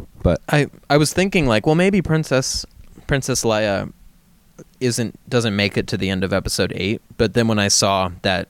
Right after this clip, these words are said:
Speaker 2: everyone at Lucasfilm was gonna have this huge meeting, I was like, "No, she's gonna, she's gonna make it to the end of the film." And she definitely is involved in some way after that movie.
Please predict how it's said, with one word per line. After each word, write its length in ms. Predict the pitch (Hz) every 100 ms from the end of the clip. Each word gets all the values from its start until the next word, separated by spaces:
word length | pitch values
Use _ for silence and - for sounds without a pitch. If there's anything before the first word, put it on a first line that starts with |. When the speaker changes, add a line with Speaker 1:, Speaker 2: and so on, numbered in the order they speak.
| _ -
Speaker 2:
everyone 340 | 110 98 98 98
at 60 |
Lucasfilm 500 | 95 95 95 - 92
was 140 | 87 -
gonna 160 | 92
have 140 | 92 90
this 160 | 92
huge 260 | - 95 92
meeting, 260 | 92 90
I 40 | 87
was 100 | 90
like, 140 | 90
"No, 180 | 104 104
she's 220 | 101 101 -
gonna, 280 | 92 87 90 - _ _ -
she's 200 | 117 104
gonna 140 | 92
make 220 | 92 101
it 60 | 98
to 80 | -
the 120 | 98
end 100 | 95
of 60 | 104
the 40 |
film." 320 | - 101 101 - _ _ _ _ _ - _ _
And 720 | 110 101 98 95 95 - - -
she 320 | - - 101
definitely 640 | 90 95 - 95 98 95 - - - _
is 140 | 104 101
involved 380 | 95 92 92
in 80 | 95
some 200 | - 101
way 140 | 95 101
after 280 | 101 95 101
that 180 | 101
movie. 380 | 104 95 101 101